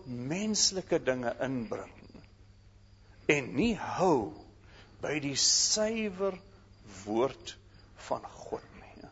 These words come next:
En dit is hoekom die Here nie werk nie. Dit is hoekom die teenwoordigheid van God nie in die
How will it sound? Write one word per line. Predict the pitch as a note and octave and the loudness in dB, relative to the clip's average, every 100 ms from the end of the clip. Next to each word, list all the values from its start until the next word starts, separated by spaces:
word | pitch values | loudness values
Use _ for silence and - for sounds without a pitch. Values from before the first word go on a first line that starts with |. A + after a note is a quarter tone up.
| - - - - - - - - - | -20 -20 -20 -20 -20 -20 -20 -20 -6
En | C#3 B2 | -4 0
dit | G#3+ A3+ | 0 4
is | G3 | 4
hoekom | D#3+ D#3 C#3+ B2+ | 2 0 -4 -4
die | B2 | 0
Here | A#2 A2+ G#2+ | 4 4 2
nie | G#2+ G2+ | 0 -2
werk | G2+ G#2 - | -4 -6 -10
nie. | - - - - - | -20 -20 -20 -12 0
Dit | A#3+ - | 4 6
is | C4+ - | 6 6
hoekom | A3 G#3 G3+ F3 | 4 6 6 6
die | D#3 | 0
teenwoordigheid | - F3 C3+ A#2 E3+ F#3 E3 - D3+ C#3+ - | 6 6 6 4 4 4 2 4 4 4 -2
van | C3+ A#2 - | -4 -4 -4
God | A2+ - - - - - - - | -4 -4 -10 -18 -20 -20 -20 -14
nie | - A2+ E3+ E3+ - - - - C#3 | -10 -6 -4 -6 -12 -20 -20 -8 -6
in | C3 | -4
die | B2 | -6